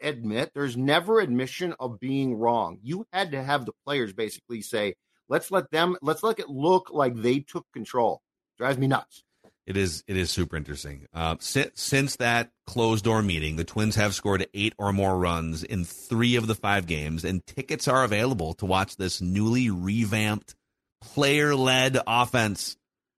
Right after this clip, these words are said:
Speaker 2: So we've got a homestand now that runs through Sunday. You got both. You got one more against Kansas City tonight here on this Wednesday. We're recording this day off. Uh, twins dot com slash tickets, twins dot com slash tickets. And if nothing else, it's the best bar in the Twin Cities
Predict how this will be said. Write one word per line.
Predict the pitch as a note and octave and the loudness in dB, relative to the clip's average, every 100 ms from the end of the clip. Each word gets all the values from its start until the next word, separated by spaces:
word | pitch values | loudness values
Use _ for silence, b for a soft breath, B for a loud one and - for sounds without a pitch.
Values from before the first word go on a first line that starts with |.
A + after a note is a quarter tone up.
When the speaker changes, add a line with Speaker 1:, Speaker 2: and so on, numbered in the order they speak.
| _ _ _ - | _ _ _ -6
Speaker 2:
So | A2 | 0
we've | G#2+ | 2
got | A#2 | 4
a | A2 | 4
homestand | A#2 B2 - B2 A2+ | 4 2 2 2 4
now | A2 A2 | 4 2
that | G2+ | 2
runs | G#2+ G#2 | 2 0
through | - F2+ | 0 -4
Sunday. | - - - - C#3+ D#3+ D#3+ D#3 D3+ D3+ | -2 -4 -2 2 2 2 2 4 4 4
You | A#2+ | 2
got | G#2 F2+ | 2 4
both. | B2 B2+ | 2 2
You | A2+ | 2
got | G2 | 2
one | A2+ C3 | 2 2
more | B2 A#2 | 4 2
against | G#2 G2+ - | 2 -2 0
Kansas | A2+ G2+ F#2 | 0 0 0
City | G#2 F#2 | 0 0
tonight | - F#2+ F#2 F#2 | 0 0 0 0
here | F2+ | 0
on | E2+ | 0
this | E2+ E2 | -2 -2
Wednesday. | F2+ F#2 E2+ | -2 0 0
We're | E2+ D#2+ | -2 -4
recording | D#2+ F2 D#2+ | -4 -4 -2
this | D#2+ - - _ _ _ F2+ | -2 -6 -12 _ _ _ -2
day | F#2+ | 2
off. | F#2 F2+ F2+ | 4 4 2
Uh, | E2 | -2
twins | D#2+ - E3 | -2 -2 0
dot | D#3+ D#3 | 2 2
com | C#3+ C3+ | 2 2
slash | B2 B2 B2+ | 2 0 0
tickets, | A#2 A#2 - - _ _ _ - | -2 -2 -6 -12 _ _ _ -6
twins | - C#3 D3+ | 0 2 2
dot | C3 C3+ - | 2 2 2
com | C3 B2+ B2 | 2 2 2
slash | A#2+ A2+ A#2 | 2 2 2
tickets. | A2+ G#2 G2+ - - _ _ _ | 0 0 0 -4 -16 _ _ _
And | G2+ | -2
if | F#2+ | 0
nothing | A#2 A#2+ B2 | 2 2 2
else, | G#2+ G#2 G#2 - _ _ - | 2 2 0 -6 _ _ -6
it's | F3+ - | -6 -6
the | B2 | -6
best | E2+ F#2+ - - | 0 0 0 0
bar | F2+ F2+ | 2 2
in | E2+ | 0
the | |
Twin | D#2+ E2+ E2 | -4 -4 -4
Cities | - D2+ C#2+ D2+ - | -2 -4 -4 -8 -12